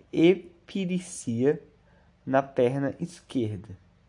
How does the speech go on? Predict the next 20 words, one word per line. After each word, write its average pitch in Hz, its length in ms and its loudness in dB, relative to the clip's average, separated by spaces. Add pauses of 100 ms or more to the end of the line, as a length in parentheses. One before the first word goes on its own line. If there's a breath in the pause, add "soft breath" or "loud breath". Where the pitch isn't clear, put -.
(1300 soft breath)
E 143 200 -4
ela 131 400 2
tava 151 280 -4
muito 147 340 -6
doente. 107 400 -6
Ele 147 200 2
tinha 175 240 -2
certeza 170 1040 -2
que - 160 -10
ela 127 200 0
ia 131 160 0
morrer. 123 380 -8 (1700 soft breath)
E 165 60 -6
então 156 720 -4
ele 143 160 -6
tava 151 340 -2
desolado, 123 840 -2
sabe? 110 340 -10
Muito 120 400 -4
triste. - 520 -14